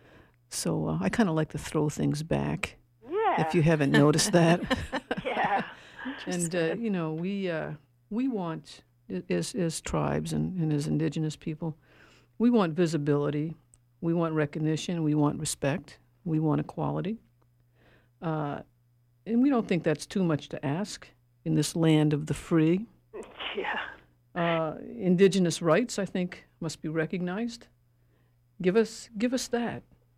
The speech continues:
Speaker 1: Um, and it's only then that we can all, uh, start moving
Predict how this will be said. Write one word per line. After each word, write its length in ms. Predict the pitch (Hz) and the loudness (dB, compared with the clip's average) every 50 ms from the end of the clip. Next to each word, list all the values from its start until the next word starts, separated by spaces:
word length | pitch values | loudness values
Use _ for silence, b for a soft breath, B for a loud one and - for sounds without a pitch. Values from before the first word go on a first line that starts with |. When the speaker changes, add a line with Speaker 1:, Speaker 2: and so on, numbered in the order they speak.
| _ _ _ _ _ _ _ - | _ _ _ _ _ _ _ -6
Speaker 1:
Um, 300 | 165 151 147 147 143 160 180 | -4 -2 -2 -2 -2 -2 0
and 120 | 165 165 | 0 0
it's 200 | 170 160 151 - | 0 0 0 2
only 240 | 190 190 185 175 165 | 2 4 4 4 4
then 420 | 156 170 170 165 160 151 156 156 - _ - | 4 4 4 4 4 2 2 0 -4 _ -6
that 120 | 175 - | -4 -2
we 100 | 156 156 | 0 0
can 160 | 151 - 160 | 0 0 -2
all, 460 | 156 160 160 151 156 156 151 151 151 147 _ _ _ _ _ _ _ _ _ _ _ _ _ - | -2 0 0 2 2 2 2 2 0 -4 _ _ _ _ _ _ _ _ _ _ _ _ _ -12
uh, 380 | - 151 151 143 127 - - - - - - 226 - _ _ _ _ - | -10 -8 -8 -8 -8 -8 -10 -12 -12 -14 -16 -18 -20 _ _ _ _ -14
start 380 | - - - 185 160 151 - | -14 -6 -2 -2 0 0 0
moving 480 | 165 170 175 170 160 160 156 156 151 | 0 0 0 0 0 0 0 -2 -4